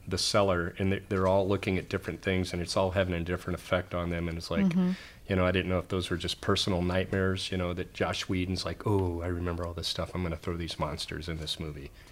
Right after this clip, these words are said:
Speaker 2: I think it's implied that, you know, these, the director and these laboratory people kind of invented all of these things for us in a way.
Speaker 1: Ah.
Speaker 2: It, I'm assuming that this, this ritual has been going on for, you know,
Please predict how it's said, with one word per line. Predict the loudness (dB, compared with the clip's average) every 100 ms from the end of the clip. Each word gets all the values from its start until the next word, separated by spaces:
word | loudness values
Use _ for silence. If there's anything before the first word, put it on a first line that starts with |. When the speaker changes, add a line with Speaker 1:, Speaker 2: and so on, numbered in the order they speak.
| -20 -4
Speaker 2:
I | -2
think | 0 0 0
it's | 4
implied | 6 6 6 8 8 4 2
that, | 4 6 6 2 -2 -18 -20 -12 0
you | 4
know, | 6 4
these, | 4 4 2 2 0 0
the | 2
director | 4 6 6 4 2
and | 4 2
these | 2
laboratory | 4 6 4 2 0 0
people | 0 0 0
kind | 2 4 4
of | 4
invented | 2 4 4 4 4 4
all | 6 6
of | 4
these | 0 -2 0
things | 0 0 0 -4 -6 -12 -16
for | 0 6 8
us | 8 6 2 0 -4 -16 -6
in | -2 0
a |
way. | 4 4 4 -2 -10 -8
Speaker 1:
Ah. | -6 -6 -8 2
Speaker 2:
It, | 4 6 6
I'm | 4 4 2
assuming | 4 8 10 10 8
that | 6 4
this, | 4 2 0 0
this | 0 4 4 2 -14 -14 2
ritual | 6 8 8 10 8
has | 8
been | 4 6
going | 6 6
on | 6 4
for, | 4 0 -2 -4 -10 -18 -4
you | 2
know, | 4 4